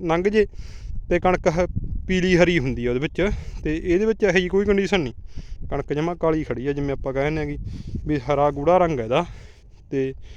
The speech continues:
ਪੂਰਾ ਵਧੀਆ। ਅੱਜ ਪਾਣੀ ਲਾਈ ਜਾਂਦੇ ਹਾਂ, ਕਿਆਰਾ ਰਹਿੰਦੇ ਬੰਦ ਕਰੀ ਜਾਂਦੇ ਹੈਗੇ, ਪਤਲਾ ਦੇ ਆ ਕਿਆਰੇ 'ਚ ਲਾਇਆ ਸੀ,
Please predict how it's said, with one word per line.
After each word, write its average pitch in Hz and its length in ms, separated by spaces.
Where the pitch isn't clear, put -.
ਪੂਰਾ 147 260
ਵਧੀਆ। 143 340
ਅੱਜ 156 120
ਪਾਣੀ 147 340
ਲਾਈ 131 180
ਜਾਂਦੇ 139 280
ਹਾਂ, 135 40
ਕਿਆਰਾ 139 260
ਰਹਿੰਦੇ 143 280
ਬੰਦ 143 200
ਕਰੀ 123 240
ਜਾਂਦੇ 135 200
ਹੈਗੇ, 143 200
ਪਤਲਾ 147 360
ਦੇ 143 120
ਆ 143 100
ਕਿਆਰੇ 143 280
'ਚ 139 80
ਲਾਇਆ 123 260
ਸੀ, 135 220